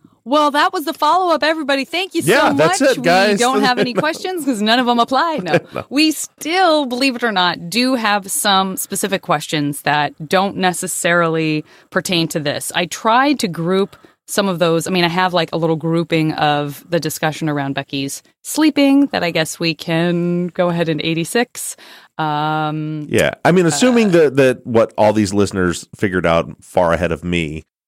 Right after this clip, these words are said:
Speaker 2: it, it's true that, yeah, I mean, it's not as much sleep as my old ass needs.
Speaker 1: Right.
Speaker 2: But, yeah, it's perfectly reasonable for a teenager to, you know,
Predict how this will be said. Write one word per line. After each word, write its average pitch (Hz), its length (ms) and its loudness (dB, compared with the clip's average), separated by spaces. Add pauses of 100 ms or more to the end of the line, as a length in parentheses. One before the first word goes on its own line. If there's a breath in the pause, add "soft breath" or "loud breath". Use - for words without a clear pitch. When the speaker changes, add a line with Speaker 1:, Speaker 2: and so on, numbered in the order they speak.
(200)
Speaker 2:
it, - 120 -12 (240)
it's 101 360 -4
true 123 360 2
that, 104 180 2
yeah, 101 200 4
I 87 60 2
mean, 90 260 -2 (320 soft breath)
it's - 100 -14
not 165 140 4
as 113 100 -2
much 120 160 2
sleep 120 340 2
as 90 120 0
my 98 180 2
old 92 220 2
ass 80 260 -4
needs. 80 440 -10 (720)
Speaker 1:
Right. 143 300 -8
Speaker 2:
But, 87 320 2 (180)
yeah, 104 200 2
it's - 220 0 (400)
perfectly 139 380 4
reasonable 95 420 2
for 95 140 2
a 85 60 0
teenager 80 720 -2 (220)
to, 78 260 0
you 85 80 0
know, 73 180 -4